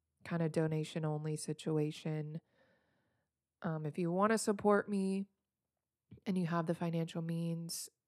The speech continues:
I am a creator at the beginning of their creator journey, and so money is always something that I am looking to use to,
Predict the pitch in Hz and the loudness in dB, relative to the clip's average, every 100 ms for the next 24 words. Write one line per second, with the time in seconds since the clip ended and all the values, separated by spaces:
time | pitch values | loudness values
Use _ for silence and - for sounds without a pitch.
0 | _ _ _ - 180 180 180 180 180 190 | _ _ _ 0 4 6 6 2 0 2
1 | 180 175 180 175 175 - 185 175 180 180 | 4 6 6 6 4 0 2 2 2 2
2 | 175 175 - 180 170 165 160 196 190 185 | 2 0 0 0 2 2 -2 0 0 0
3 | 185 190 180 170 - 165 160 165 214 170 | -2 -2 -4 -4 0 2 2 0 -2 -2
4 | 165 165 165 160 156 156 156 165 - - | 0 -2 -2 -2 0 0 0 -4 -8 -12
5 | - - - - - 170 165 165 160 160 | -20 -20 -20 -10 -4 -2 0 0 0 0
6 | 156 - 180 160 156 156 156 - 196 202 | 0 0 -2 0 0 0 -2 -6 -10 -10
7 | 202 - _ _ _ _ - 196 175 190 | -14 -16 _ _ _ _ -2 -2 0 -2
8 | 180 180 - 175 160 156 156 160 - _ | -4 -6 -4 0 2 2 2 0 -6 _
9 | _ _ _ _ _ _ _ _ _ _ | _ _ _ _ _ _ _ _ _ _
10 | - 180 175 175 175 175 - - - 156 | -2 2 4 4 2 0 -4 -10 -4 -2
11 | 156 156 156 | -2 -2 -4